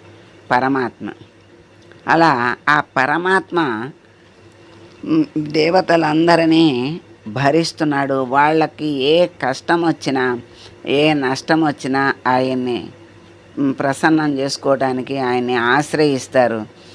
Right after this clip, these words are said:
ఆయన దానికి మార్గాలు అనేకం వెతికి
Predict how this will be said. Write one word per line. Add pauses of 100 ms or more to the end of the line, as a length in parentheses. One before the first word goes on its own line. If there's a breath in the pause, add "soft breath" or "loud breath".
(260 loud breath)
ఆయన (580)
దానికి
మార్గాలు
అనేకం (420)
వెతికి